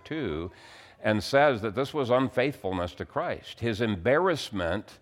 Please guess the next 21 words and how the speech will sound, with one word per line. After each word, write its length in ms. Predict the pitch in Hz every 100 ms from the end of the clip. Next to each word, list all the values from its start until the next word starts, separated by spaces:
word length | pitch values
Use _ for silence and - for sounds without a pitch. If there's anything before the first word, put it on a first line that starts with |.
| _ _ _ - _ _
of 200 | 110 98
being 260 | 131 131 117
seen 340 | - 165 147
around 680 | 110 110 135 131 120 117 117 -
the, 560 | 92 107 104 104 101 101 92 _ _ _ _ _ _ -
the, 420 | 82 101 101 95 85
uh, 300 | 87 85 80 90
Gentile 480 | 92 127 127 123 104
believers, 760 | 101 104 135 92 78 78 82 - - - - _ 95
uh, 280 | 95 92 87
was 340 | 95 107 92 104
unfaithfulness 760 | 107 - 113 98 95 90 85
to 100 | -
Christ. 640 | - 127 110 73 - - - - - -
Uh, 120 | 85
Peter 300 | - 135 147
was 200 | 123 107
also 380 | 120 131 131 98
very 340 | 90 113 131
embarrassed 800 | 117 95 90 117 95 104 - - - _ - - - - _
when 600 | - 107 107 104 101 98